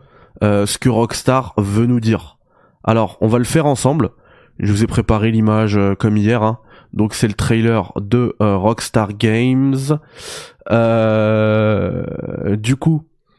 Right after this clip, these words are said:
en fait, et si on comprend bien, le trailer, il commence,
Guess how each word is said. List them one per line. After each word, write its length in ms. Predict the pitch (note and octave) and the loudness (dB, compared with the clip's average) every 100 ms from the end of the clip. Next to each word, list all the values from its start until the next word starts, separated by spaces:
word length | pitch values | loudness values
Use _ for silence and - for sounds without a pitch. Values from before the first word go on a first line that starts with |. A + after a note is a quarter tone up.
| _ _ | _ _
en 80 | A2 | -2
fait, 480 | - C#3 - - - _ _ _ _ _ _ _ _ _ - | 2 0 0 -10 -16 _ _ _ _ _ _ _ _ _ -8
et 80 | |
si 160 | - - | -2 0
on 80 | A#2+ | 0
comprend 360 | A2+ G#2+ A#2+ | 0 0 0
bien, 280 | A2 B2+ C#3 - _ _ _ _ _ | 2 2 0 -6 _ _ _ _ _
le 180 | - G#2+ | -2 -2
trailer, 640 | - A#2 A#2+ A#2+ - - _ _ _ _ _ _ _ _ _ _ _ _ _ _ _ _ _ _ _ _ - | 2 2 2 0 -4 -16 _ _ _ _ _ _ _ _ _ _ _ _ _ _ _ _ _ _ _ _ -6
il 120 | A#2 | -2
commence, 760 | - A#2+ A#2+ A2+ - - - | 0 2 2 0 -4 -8 -10